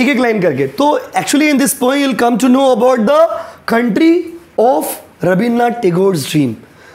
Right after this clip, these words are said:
Rabindranath Tagore के हिसाब से India क्या होगा, कैसा होगा और हम लोग के अंदर क्या-क्या qualities होंगे। उन्होंने कहा था,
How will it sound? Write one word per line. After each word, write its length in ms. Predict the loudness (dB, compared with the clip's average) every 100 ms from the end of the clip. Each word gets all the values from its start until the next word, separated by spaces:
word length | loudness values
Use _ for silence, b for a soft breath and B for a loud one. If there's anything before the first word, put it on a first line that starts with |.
| -2
Rabindranath 400 | 0 2 2 0
Tagore 340 | -2 0 0 0
के 140 | 0
हिसाब 420 | 0 0 -2 -2
से 460 | 0 0 0 -2 -8 -10 -2
India 500 | 2 2 0 -4 -12 -18 -6
क्या 120 | -2
होगा, 520 | 0 0 0 -2 -6 -14 -8
कैसा 240 | -6 -2 0
होगा 260 | 0 0
और 120 | 0
हम 100 | 0
लोग 120 | -2 0
के 60 |
अंदर 180 | 0 -2
क्या-क्या 300 | -2 -2 -2
qualities 420 | -2 -2 -2 -4
होंगे। 320 | -6 -10 -14 -20 B B B B
उन्होंने 180 | 0 2
कहा 200 | 0 0
था, 360 | 0 -2 -6